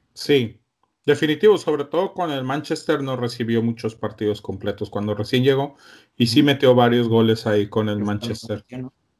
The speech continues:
Speaker 1: Este, casi, casi que lo metían y meti-, y, y anotaba cuando estaba allá. Eh,
Speaker 2: Y le pese a quien
Speaker 1: digo,
Speaker 2: le pese, compadre, digo, la
Speaker 1: como
Speaker 2: verdad es
Speaker 1: quiera
Speaker 2: que,
Speaker 1: que
Speaker 2: güey,
Speaker 1: sea, cincuenta goles en la Premier,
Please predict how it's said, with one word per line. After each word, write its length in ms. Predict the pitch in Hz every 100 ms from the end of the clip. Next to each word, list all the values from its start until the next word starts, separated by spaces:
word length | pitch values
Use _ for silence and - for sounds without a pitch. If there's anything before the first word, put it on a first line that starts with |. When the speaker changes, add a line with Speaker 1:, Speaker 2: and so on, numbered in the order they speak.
| -
Speaker 1:
Este, 1080 | 107 104 - - - 110 107 107 104 104 104 _ -
casi, 300 | 123 - 120
casi 260 | 120 123
que 280 | 123 113 -
lo 220 | 120 110
metían 420 | 104 101 127 139 123
y 100 | 110
meti-, 280 | 104 101 98
y, 140 | 104
y 160 | 101 107
anotaba 640 | 104 101 113 113 107 110 _ _ _
cuando 240 | - 104
estaba 340 | 101 - 107 110
allá. 400 | 117 123 120 _ _ _ -
Eh, 680 | 104 110 107 107 107 104 98 _ _ -
Speaker 2:
Y 80 |
le 100 | 139
pese 260 | 135 156 190
a 40 |
quien 160 | 214 175
Speaker 1:
digo, 160 | 180 165
Speaker 2:
le 60 |
pese, 200 | 180 226
compadre, 380 | 220 - 151 135
digo, 200 | 139 135
la 100 | 135
Speaker 1:
como 100 | 131
Speaker 2:
verdad 160 | 131 151
es 20 |
Speaker 1:
quiera 180 | 202 202
Speaker 2:
que, 80 | 180
Speaker 1:
que 40 |
Speaker 2:
güey, 160 | 170 165
Speaker 1:
sea, 200 | 190 185
cincuenta 520 | 185 175 180 175 190
goles 440 | 175 180 185 180
en 100 | 170
la 120 | 160 -
Premier, 680 | 160 170 175 180 180 180